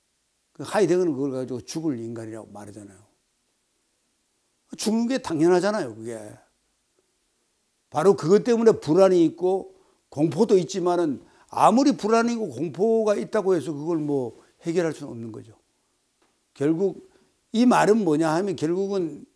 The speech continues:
이 존재라는 것은 생멸하는 것인데 인간이 마치 생멸하지 않는 것처럼 도구적 인간을 만들고 도덕적 인간을 만들어 왔는데 사실은 그래봤자 너는 죽는 존재라는 걸 다시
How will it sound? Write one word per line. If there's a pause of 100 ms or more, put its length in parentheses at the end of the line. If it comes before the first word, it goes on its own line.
이
존재라는
것은
생멸하는
것인데 (420)
인간이
마치
생멸하지
않는
것처럼 (400)
도구적
인간을
만들고
도덕적
인간을
만들어
왔는데
사실은 (420)
그래봤자
너는
죽는
존재라는
걸
다시